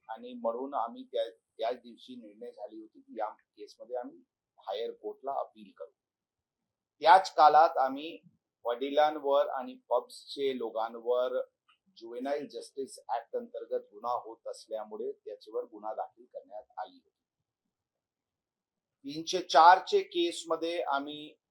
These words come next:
अपील केले होते. ते अपीलमध्ये आम्हाला परत ज्युव्हेनाइल जस्टिस बोर्डकडे आपण द्यावी, जेणेकरून आम्ही परत ज्युव्हेनाइल जस्टिस बोर्डकडे गेले आणि ज्युव्हेनाइल जस्टिस बोर्डनी आमची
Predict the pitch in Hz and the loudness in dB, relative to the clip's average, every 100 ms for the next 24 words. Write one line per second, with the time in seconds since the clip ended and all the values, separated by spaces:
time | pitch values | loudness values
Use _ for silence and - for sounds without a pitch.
0 | _ _ - 120 143 156 160 156 147 147 | _ _ -6 -6 -6 -8 -6 -4 -2 0
1 | 139 151 151 - 131 135 - 117 127 131 | -2 -4 -8 -6 -6 -4 -4 -4 -6 -8
2 | 131 131 135 127 123 127 127 - 117 139 | -6 -2 0 2 2 2 0 -4 -6 -6
3 | 120 131 131 131 131 123 127 117 107 117 | -6 -8 -6 -6 -8 -16 -18 -20 -12 -12
4 | - 123 120 120 120 117 120 117 98 101 | -8 -6 -4 -4 -4 -4 -6 -12 -10 -10
5 | 117 127 131 _ _ _ _ _ _ - | -10 -16 -18 _ _ _ _ _ _ -14
6 | 127 131 131 - - _ 123 123 127 123 | -10 -10 -12 -20 -20 _ -4 -2 -4 -6
7 | 127 120 143 135 127 127 127 120 117 123 | -4 2 2 0 -6 -4 -6 -6 -16 -16
8 | 110 113 - 117 113 110 101 113 120 127 | -10 -10 -6 -8 -8 -10 -14 -8 -6 -8
9 | 123 120 127 131 120 - 127 113 113 110 | -12 -18 -10 -10 -12 -20 -20 -18 -18 -16
10 | 123 110 107 107 120 123 123 | -10 -10 -10 -16 -20 -20 -20